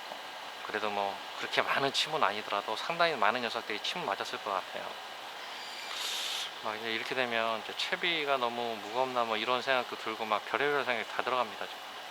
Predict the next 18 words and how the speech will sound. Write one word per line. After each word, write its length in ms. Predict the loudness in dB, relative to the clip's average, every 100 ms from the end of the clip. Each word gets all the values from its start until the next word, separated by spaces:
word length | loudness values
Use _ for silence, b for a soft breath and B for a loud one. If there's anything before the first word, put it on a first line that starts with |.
| -12 -6
계속 260 | -2 2 4
와요, 220 | 6 4
입질은. 340 | 2 -2 -2 -2 -6 -10 -10 -10 -10 -12 -12 -12 -4
환-, 220 | 4 4 6
환장하는 440 | 2 6 6 6
거죠. 160 | -2 -6 -8 -10 -12 -12 -10 -10 -10 -10 -10 -10 -10 -10 -10 -10 -8 4
저희는 440 | 8 10 8 6
진짜 460 | 0 2 6 6 6 -4 -10 -10 -10 -10 -6 6
예신을 320 | 8 8 10
한번 260 | 10 8 6
하면, 400 | 6 6 6 6
애지간하면은 680 | 6 6 6 6 6 2 2
한 260 | 0 -2 -6 -4
오십 340 | -2 0 2 2
에서 140 | 2
칠십 340 | 2 2 0
프로 180 | 2 4
상태로 800 | 4 2 4 2 4 0 0 -2